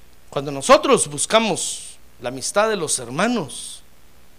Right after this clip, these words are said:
el evangelio se vuelve poderoso, hermano. El diablo no puede penetrar.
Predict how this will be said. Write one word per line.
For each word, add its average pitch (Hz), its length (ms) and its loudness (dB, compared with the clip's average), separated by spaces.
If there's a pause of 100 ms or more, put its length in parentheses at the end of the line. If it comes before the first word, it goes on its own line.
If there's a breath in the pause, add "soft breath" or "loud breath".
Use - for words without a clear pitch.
(960)
el - 160 -4
evangelio 127 600 0
se - 240 -2
vuelve 135 300 -2
poderoso, 113 680 -2
hermano. 123 360 -14 (1400)
El 127 220 -8
diablo 147 340 -4
no 139 160 -6
puede 147 280 -2
penetrar. 131 760 -10